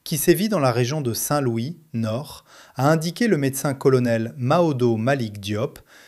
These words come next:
chef du service national de l'hygiène. Pour la riposte, la lutte antivectorielle s'avère extrêmement efficace et constitue un pilier fondamental, a-t-il dit en annonçant le démarrage, cette nuit,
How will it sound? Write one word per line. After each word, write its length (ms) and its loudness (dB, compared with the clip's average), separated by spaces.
chef 340 4
du 100 -4
service 420 -2
national 500 -2
de 80 0
l'hygiène. 540 -8
Pour 160 4
la 100 8
riposte, 680 2
la 160 -2
lutte 240 0
antivectorielle 800 2
s'avère 420 -2
extrêmement 680 0
efficace 680 -4
et 100 0
constitue 480 -2
un 80 2
pilier 460 -2
fondamental, 960 -2
a-t-il 340 -6
dit 160 0
en 160 0
annonçant 420 -2
le 140 -2
démarrage, 840 -2
cette 360 -4
nuit, 300 -6